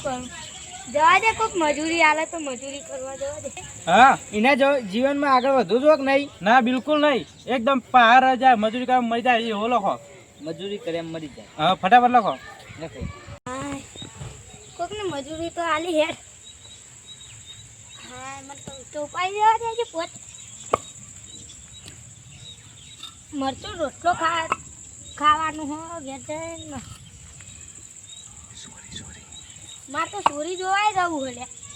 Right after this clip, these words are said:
Speaker 1: હાય, પાંચસો સોરીઓ જોઈ પણ એકે મેન ના આવ્યો મારા.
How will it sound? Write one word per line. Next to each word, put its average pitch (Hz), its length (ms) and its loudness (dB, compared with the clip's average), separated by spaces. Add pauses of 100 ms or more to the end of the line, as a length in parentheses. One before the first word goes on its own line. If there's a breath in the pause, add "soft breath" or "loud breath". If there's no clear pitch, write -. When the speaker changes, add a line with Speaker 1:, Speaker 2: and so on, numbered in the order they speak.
(720)
Speaker 1:
હાય, 277 560 -6 (840)
પાંચસો 254 440 -8
સોરીઓ 330 360 -6
જોઈ 330 260 -8
પણ 339 240 -10
એકે 320 200 -10
મેન 277 380 -10
ના 285 180 -8
આવ્યો 277 140 -10
મારા. 269 420 0